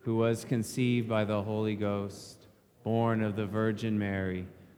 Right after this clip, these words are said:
suffered under Pontius Pilate, was crucified, dead, and buried. He descended into hell. The third day he rose again from the dead.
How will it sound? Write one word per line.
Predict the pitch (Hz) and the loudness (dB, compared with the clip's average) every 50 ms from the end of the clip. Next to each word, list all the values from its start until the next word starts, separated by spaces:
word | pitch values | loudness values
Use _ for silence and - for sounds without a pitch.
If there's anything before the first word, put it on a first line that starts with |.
| _ _ _ | _ _ _
suffered | - - - 127 120 117 113 - 120 110 104 104 | -20 -4 2 4 4 4 4 2 0 0 2 2
under | 101 101 98 101 101 | 0 -2 -2 -2 -4
Pontius | 92 90 - 110 107 110 107 - 117 104 - | -4 -4 -2 0 0 0 -2 -4 -6 -8 -8
Pilate, | - - 110 101 98 98 98 95 92 92 87 - - - - - - - - _ _ | -8 -4 0 0 2 2 0 0 -2 -4 -6 -10 -16 -20 -20 -20 -20 -20 -20 _ _
was | - - 104 104 95 - | -10 -6 -6 -6 -6 -8
crucified, | - - 139 127 117 - - 120 - - 110 101 98 95 95 98 92 90 | -4 0 0 2 2 0 -2 -6 -4 -2 0 2 2 2 0 0 -2 -2
dead, | - 104 101 101 101 101 101 101 110 - - | 0 0 0 2 2 0 0 -2 -4 -8 -6
and | 107 101 98 | -6 -4 -4
buried. | 92 98 98 95 95 92 92 87 87 85 - - - - - - - - _ _ _ _ _ _ | -2 -2 -2 0 -2 -2 -2 -4 -6 -8 -10 -14 -18 -20 -20 -20 -20 -20 _ _ _ _ _ _
He | - 110 110 | -4 -4 -2
descended | 101 107 104 - - 127 117 113 110 104 104 98 | 0 -2 -2 -2 -2 0 2 2 2 0 0 -2
into | 98 101 98 92 104 101 92 | -2 -2 -4 -4 -4 -4 -4
hell. | 95 98 95 92 92 90 90 85 85 - - - - - - - _ _ _ _ _ _ _ _ _ - | -2 -2 0 0 -2 -2 -4 -6 -10 -14 -20 -20 -20 -20 -20 -20 _ _ _ _ _ _ _ _ _ -12
The | 120 | -6
third | - 127 123 120 120 120 113 | 0 2 4 4 4 2 2
day | 110 117 113 113 113 117 117 113 | 2 2 4 4 4 4 4 4
he | 110 110 | 4 2
rose | 107 104 110 110 110 113 113 110 101 | 2 2 2 2 2 2 0 0 -2
again | 110 107 95 107 104 104 104 107 101 | -4 -2 0 0 0 2 0 0 -2
from | - - 104 98 | -4 -4 -4 -4
the | 95 98 90 | -4 -4 -2
dead. | 92 101 95 95 92 90 90 87 | -2 -2 0 0 0 -2 -4 -6